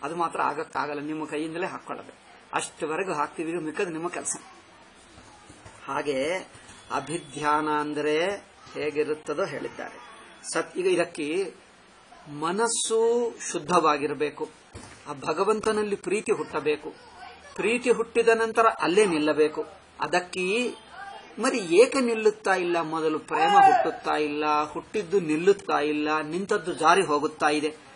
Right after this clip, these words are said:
ಇದಕ್ಕೆ ಕಾರಣವೇನೆಂದರೆ ದೇಹದ ನಡತೆ,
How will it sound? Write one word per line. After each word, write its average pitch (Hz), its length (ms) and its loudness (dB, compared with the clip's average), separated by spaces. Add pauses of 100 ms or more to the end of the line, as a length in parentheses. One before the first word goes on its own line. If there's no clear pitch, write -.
(140)
ಇದಕ್ಕೆ 180 380 0
ಕಾರಣವೇನೆಂದರೆ 151 1300 2 (640)
ದೇಹದ 170 400 2
ನಡತೆ, 156 640 -2